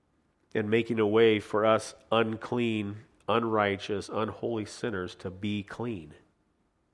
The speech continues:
Don't let that be lost on us today. Only God can command death, and only God is righteous, and only God can impute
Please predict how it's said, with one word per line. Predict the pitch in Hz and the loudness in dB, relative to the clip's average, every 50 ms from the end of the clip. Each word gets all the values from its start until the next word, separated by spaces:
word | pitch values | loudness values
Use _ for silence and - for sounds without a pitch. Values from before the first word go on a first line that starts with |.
| _ _ _ _ _ _ _ _ _ _ _ _ _ _ _ _ _ _ _ _ _ _ _ _ _ _ | _ _ _ _ _ _ _ _ _ _ _ _ _ _ _ _ _ _ _ _ _ _ _ _ _ _
Don't | - - - | -16 -12 -8
let | 113 110 - | -8 -6 -4
that | 113 110 | -4 -4
be | 117 113 | -2 0
lost | 107 110 117 117 110 - - | 2 4 4 4 2 0 -4
on | 101 98 98 | -4 -4 -4
us | 90 87 - - | -6 -8 -10 -14
today. | - - 95 87 85 90 98 - _ _ _ _ _ _ _ _ _ _ _ _ _ _ _ _ _ _ _ _ _ _ _ _ _ _ _ _ - | -14 -12 -12 -12 -12 -14 -18 -20 _ _ _ _ _ _ _ _ _ _ _ _ _ _ _ _ _ _ _ _ _ _ _ _ _ _ _ _ 2
Only | - 127 151 156 151 | 4 6 8 8 6
God | 135 127 143 135 143 143 139 139 131 - - - - - | 8 8 10 10 12 12 10 10 8 2 -12 -18 -8 -2
can | - 143 123 117 | 0 0 0 0
command | - - 123 110 107 113 117 120 120 120 120 123 120 127 117 107 | -2 -2 0 2 4 6 6 6 6 4 4 2 -2 -8 -4 2
death, | 113 127 131 127 120 110 - 117 | 6 8 10 10 8 6 4 0
and | 107 - | 0 2
only | 120 120 127 127 123 117 | 4 4 4 2 0 0
God | 107 104 120 123 131 135 123 117 107 107 104 107 - - _ _ _ _ _ _ _ _ _ _ | 0 4 6 6 8 10 10 8 8 6 4 0 -12 -16 _ _ _ _ _ _ _ _ _ _
is | - 110 98 95 | -2 -2 -2 -2
righteous, | 98 101 117 127 135 131 - - 104 95 - - | 0 2 4 4 2 2 -4 -6 -8 -8 -8 -8
and | 98 98 | -6 -4
only | 107 113 113 110 107 | -2 -2 -2 -2 -4
God | 98 101 107 120 123 117 107 107 104 - - - - - - - _ - | 0 2 4 6 6 6 6 4 2 -2 -8 -18 -20 -20 -20 -20 _ -4
can | - 117 110 113 | 0 0 0 2
impute | - 117 113 110 107 - - - 147 147 139 127 | 0 0 0 -2 -4 -6 -4 -2 0 2 2 0